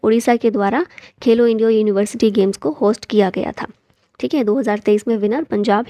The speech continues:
यूनिवर्सिटी। यहाँ सेकेंड एडिशन के बारे में दी गई हैं चीज़ें। दो हज़ार बाईस में जो खेलो इंडिया यूनिवर्सिटी गेम्स हुए थे, सेकेंड एडिशन था इसका,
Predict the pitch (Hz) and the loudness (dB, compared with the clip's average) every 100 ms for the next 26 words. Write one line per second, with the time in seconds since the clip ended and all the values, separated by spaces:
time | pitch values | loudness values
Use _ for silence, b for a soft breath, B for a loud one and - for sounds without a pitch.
0 | - 208 196 202 - - 208 - _ _ | 0 0 0 -4 -6 -8 -12 -16 _ _
1 | _ _ _ _ _ _ _ _ _ _ | _ _ _ _ _ _ _ _ _ _
2 | _ _ _ _ _ _ _ _ _ _ | _ _ _ _ _ _ _ _ _ _
3 | _ _ _ _ _ _ 254 269 285 254 | _ _ _ _ _ _ 2 2 4 2
4 | 247 285 262 247 269 262 254 233 233 240 | 2 4 4 4 0 0 2 2 2 2
5 | 214 214 233 214 226 214 202 202 247 247 | 2 2 2 2 2 0 -2 0 0 2
6 | 220 220 220 220 208 233 - 247 240 240 | 0 2 2 2 2 0 2 2 4 4
7 | 220 214 214 214 208 202 202 226 208 208 | 4 6 6 4 4 2 2 0 2 0
8 | - 247 214 269 - 202 220 220 226 254 | 0 0 2 0 0 2 4 4 2 2
9 | 247 247 240 - - | 0 0 0 0 -4